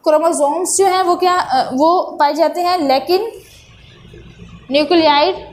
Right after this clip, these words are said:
जो भी genetic information है वो किस में? chromosomes के ज़रिए transfer हो रही है। लेकिन अगर हम plasmid की बात करते हैं तो वो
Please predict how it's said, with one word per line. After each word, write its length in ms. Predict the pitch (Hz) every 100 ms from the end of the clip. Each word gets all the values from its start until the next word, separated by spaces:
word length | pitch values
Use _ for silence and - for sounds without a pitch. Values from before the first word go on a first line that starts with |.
| -
जो 280 | 247 330 349
भी 140 | 349
genetic 380 | 320 320 294 330
information 580 | 311 302 294 277 285 320
है 60 | 311
वो 140 | 311
किस 240 | 294 302
में? 140 | 330 381 453 - - _ _ _
chromosomes 580 | 311 294 294 277 277 285
के 120 | 320
ज़रिए 460 | 277 262 254 302 415
transfer 640 | - - 277 254 254 277
हो 160 | 269 233
रही 180 | 226 233
है। 120 | 208
लेकिन 680 | 226 285 294 330 226 - - _ _ -
अगर 280 | 277 277 392
हम 160 | 370
plasmid 580 | 370 320 277 277 - 466
की 140 | - 440
बात 320 | 285 254 254
करते 260 | 247 -
हैं 260 | 277 277 294
तो 100 | 311
वो 280 | 302 -